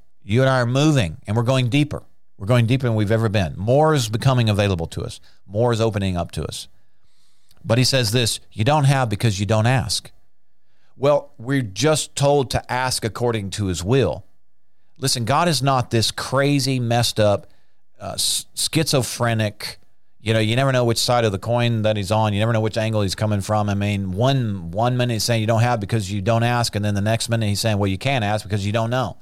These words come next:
what, uh, t-, t-, to ask for." That, that, that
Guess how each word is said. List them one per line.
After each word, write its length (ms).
what, 280
uh, 80
t-, 200
t-, 240
to 80
ask 240
for." 180
That, 280
that, 320
that 280